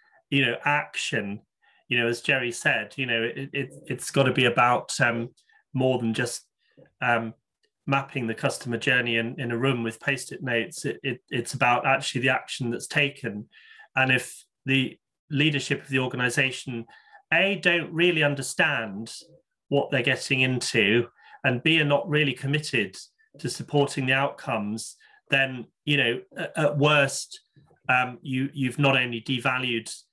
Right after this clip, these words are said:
the whole process, but, but you've demoralised the people who are involved.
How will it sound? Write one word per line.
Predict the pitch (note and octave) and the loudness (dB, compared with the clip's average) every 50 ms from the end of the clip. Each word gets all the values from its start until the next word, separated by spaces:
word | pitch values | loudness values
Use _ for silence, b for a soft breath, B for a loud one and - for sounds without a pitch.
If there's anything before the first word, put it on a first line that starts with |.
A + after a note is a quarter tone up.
| _ _ _ _ _ _ - | _ _ _ _ _ _ -6
the | - | -2
whole | A#2 C3+ C3 A#2+ | 0 2 0 0
process, | - - - C3+ C3 B2+ - - A2+ G#2+ - | 0 0 0 0 0 0 -4 -6 -6 -6 -4
but, | - - B2 - - G3 D#3 - | -4 -2 -2 -2 -4 -12 -8 -4
but | C3+ B2+ - | -2 -2 0
you've | C#3+ B2 A2+ - | 0 -2 -2 0
demoralised | - C3 B2 C3 C3+ C3 B2+ B2+ B2+ A#2+ A#2 A#2 A2+ A2 - - - - _ _ _ _ _ _ | -2 -2 0 2 2 2 4 2 2 4 4 4 2 0 -4 -10 -14 -20 _ _ _ _ _ _
the | C3+ | -12
people | - - C3+ A#2+ - - A#2+ | -4 -2 -2 -2 -2 -4 -6
who | A#2 B2 B2 | -4 0 0
are | A#2+ | 0
involved. | A#2+ A#2+ A2+ C3+ C3+ C3 A#2+ A2 G#2 G2 G2+ - _ | 0 2 4 4 4 6 4 2 -2 -2 -6 -12 _